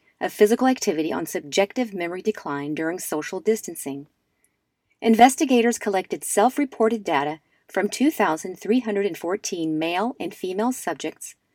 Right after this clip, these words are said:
with a mean age of thirty-eight years at two separate points, before and during social distancing. Data analysis showed that young adults and women reported a higher prevalence of subjective memory decline,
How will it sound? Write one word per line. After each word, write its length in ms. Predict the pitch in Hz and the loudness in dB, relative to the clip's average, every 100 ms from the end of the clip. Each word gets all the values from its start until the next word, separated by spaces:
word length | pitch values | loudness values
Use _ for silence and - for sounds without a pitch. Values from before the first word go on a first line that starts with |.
| _ - | _ -2
with 120 | 202 | 4
a 100 | 233 | 6
mean 220 | 233 254 262 | 6 6 6
age 400 | 220 190 190 - - - | 2 0 -6 -14 -14 -6
of 120 | 214 | -4
thirty-eight 540 | - 254 254 - 214 | 4 4 4 4 2
years 560 | - 202 185 131 - - - | 2 0 0 -2 -8 -14 -6
at 180 | 196 - | -6 -4
two 220 | - 262 | 0 2
separate 400 | 254 214 190 - | 2 0 0 -2
points, 500 | - 202 139 - - - _ _ - | 0 0 0 -6 -14 -18 _ _ 0
before 500 | 202 - 214 226 254 - _ _ | 0 4 4 4 0 -6 _ _
and 180 | - 233 | 2 4
during 320 | 196 180 151 | 4 0 -2
social 400 | 170 - 151 190 | -4 -6 -4 -4
distancing. 600 | 185 233 - - 135 151 _ _ _ _ _ _ _ _ _ _ _ _ _ _ - | -4 -4 -6 -8 -8 -8 _ _ _ _ _ _ _ _ _ _ _ _ _ _ 4
Data 260 | 233 277 - | 6 8 6
analysis 600 | 254 214 220 220 240 220 | 6 6 2 -2 -4 -4
showed 440 | - 175 135 - _ _ - - | -2 -2 -4 -10 _ _ -10 0
that 180 | 185 - | 0 6
young 260 | 202 254 | 8 8
adults 380 | 302 233 226 - | 6 4 2 4
and 140 | 277 | 4
women 240 | 214 170 165 | 4 2 -4
reported 400 | 170 - 190 165 | -4 0 0 0
a 120 | 170 | -6
higher 460 | 160 - 254 269 262 | -4 0 2 2 -2
prevalence 640 | - 254 247 175 156 - | -2 0 2 2 0 -2
of 120 | 202 | -6
subjective 680 | - 156 143 214 - 240 175 | -4 0 4 4 4 -2 0
memory 300 | 156 160 165 | -2 -2 -4
decline, 560 | - 196 185 156 139 | -4 -2 -2 -4 -8